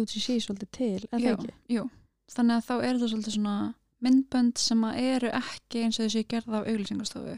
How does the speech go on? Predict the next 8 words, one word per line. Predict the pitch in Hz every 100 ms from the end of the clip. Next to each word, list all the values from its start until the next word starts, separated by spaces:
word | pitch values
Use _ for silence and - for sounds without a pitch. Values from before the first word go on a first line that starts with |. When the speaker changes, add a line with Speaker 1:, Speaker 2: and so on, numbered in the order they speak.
| -
Speaker 1:
Einmitt. | 220 202 208 - - _ _ _ 240
Speaker 2:
Af | 233
því | - 233
að | 220 220 220
við | 247 247
sem | 240 226
manneskjur | 233 220 - 208 -
tengjum | 233 240 - 208